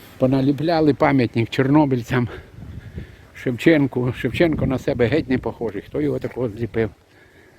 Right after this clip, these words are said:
Отут дерева були величезні, гарні дерева. Все це вирубано.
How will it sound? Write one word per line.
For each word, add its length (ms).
Отут 300
дерева 380
були 240
величезні, 580
гарні 360
дерева. 420
Все 200
це 160
вирубано. 560